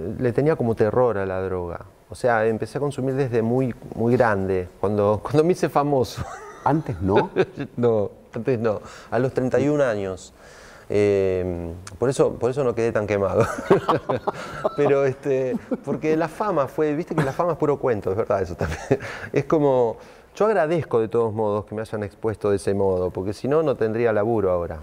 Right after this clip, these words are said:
Speaker 1: Pero, <laughs> este, me expusieron tanto que la subida fue alta y la caída dura.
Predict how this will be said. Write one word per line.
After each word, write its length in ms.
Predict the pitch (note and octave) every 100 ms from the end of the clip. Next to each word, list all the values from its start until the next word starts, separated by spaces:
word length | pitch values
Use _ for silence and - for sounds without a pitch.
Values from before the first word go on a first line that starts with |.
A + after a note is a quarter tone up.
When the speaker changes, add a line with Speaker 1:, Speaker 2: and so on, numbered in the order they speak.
| -
Speaker 1:
Pero, 680 | A2 A#2 A2+ G#2+ G#2 G2+ G2+ - -
<laughs> 180 | -
este, 840 | - G#2 - A#2 A2+ A2 G#2+ G2+ F#2+ - - -
me 100 | A#2+
expusieron 500 | A#2 D#3+ D3+ G#3 F#3+
tanto 400 | E3+ A3 G#3+ F3
que 640 | C#3 C3+ B2+ A#2+ A2+ G#2 - -
la 160 | A#2+
subida 360 | A#2+ E3 G#3+ G3+
fue 260 | - E3+
alta 260 | F#3 A3+ A3
y 40 |
la 140 | F#3 D#3
caída 360 | D3+ D#3+ F#3
dura. 440 | D3+ E3+ D#3+ G#2+